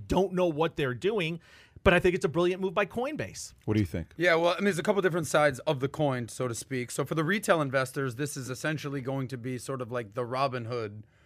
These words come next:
Speaker 3: for crypto. Obviously, Robin Hood, there's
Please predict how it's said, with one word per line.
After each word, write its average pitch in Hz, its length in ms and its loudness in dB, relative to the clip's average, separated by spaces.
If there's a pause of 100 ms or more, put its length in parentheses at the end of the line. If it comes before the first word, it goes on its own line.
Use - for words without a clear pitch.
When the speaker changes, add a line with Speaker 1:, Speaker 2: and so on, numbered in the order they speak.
(260)
Speaker 3:
for 131 300 -2
crypto. 117 520 0
Obviously, 131 680 -2 (200)
Robin 131 300 0
Hood, 120 240 -2
there's 113 380 -10